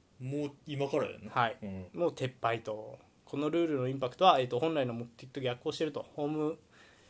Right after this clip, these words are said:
Speaker 2: アドバンテージは以前ほど大きいものではなくなったため、アウェイゴールルールを撤廃。
Speaker 1: いや、め-、なかなか、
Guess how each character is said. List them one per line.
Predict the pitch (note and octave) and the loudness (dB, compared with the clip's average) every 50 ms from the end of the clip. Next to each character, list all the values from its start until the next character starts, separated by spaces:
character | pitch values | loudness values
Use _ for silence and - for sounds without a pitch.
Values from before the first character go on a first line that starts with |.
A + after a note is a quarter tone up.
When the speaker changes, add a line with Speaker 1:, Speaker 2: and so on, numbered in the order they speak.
| - - - | -20 -4 2
Speaker 2:
ア | C#3+ C#3+ | 4 4
ド | D3+ | 6
バ | E3 E3 | 6 4
ン | D#3+ | 2
テ | D#3+ F3 | 2 0
ー | |
ジ | D3 C#3 G3+ | 0 2 2
は | F#3+ D#3 - - - - - _ - | 2 2 0 -4 -16 -20 -20 _ -8
以 | C#3+ C3+ | -4 -2
前 | C3+ B2+ | 0 0
ほ | A#2+ B2 C#3 | 0 0 2
ど | D#3 D#3 C#3 C3+ C3+ | 4 4 4 4 2
大 | C#3+ C#3+ | 2 2
き | C#3+ D#3 | 0 -2
い | C#3 | -2
も | C3+ C3 | 0 0
の | B2+ | 0
で | C3 D3+ | 2 2
は | C#3+ B2 | 2 2
な | A#2+ A#2 | 0 -2
く | A#2+ - | -2 0
な | C#3+ C#3+ C#3+ | 0 0 0
っ | C#3+ | 0
た | - - G#2+ F#2 - - - _ - | 0 -2 -2 -2 -4 -12 -20 _ 0
た | - E3 | 2 4
め、 | F#3+ A#3 A3 A3 - - _ _ _ _ _ - - - | 6 4 4 2 0 -6 _ _ _ _ _ -20 -12 -6
ア | - B2+ | 0 4
ウ | C3 | 4
ェ | C3+ C#3 | 6 6
イ | |
ゴ | C3+ C#3+ C#3+ | 8 8 8
ー | C#3 | 8
ル | C3+ C#3 C3+ C3 | 8 4 4 4
ル | |
ー | C3 | 6
ル | D#3 F3+ | 6 6
を | G3+ F#3+ | 4 4
撤 | - - D3 C#3 C3 - | 0 -4 -4 -4 0 4
廃。 | C#3+ C3+ B2+ A#2 G#2 - - - - - - - - - - - - - - - - - - - | 4 4 4 4 0 -4 -10 -18 -20 -20 -20 -20 -20 -20 -20 -20 -20 -20 -20 -20 -20 -20 -8 -2
Speaker 1:
い | C#3+ | 0
や、 | C#3+ C#3+ C#3 C3 | 2 2 2 0
め-、 | B2 A#2 A2+ A2 A2 A#2 B2+ B2+ B2+ - - C#3 B2+ A#2 A#2 | -2 -4 -6 -6 -4 -6 -6 -6 -8 -12 -16 -14 -12 -10 -8
な | B2 C3+ D3 | -6 -4 -2
か | - F3+ F3 | 0 0 2
な | F3+ E3+ | 2 2
か、 | - F3 F3 D#3+ | 2 2 2 2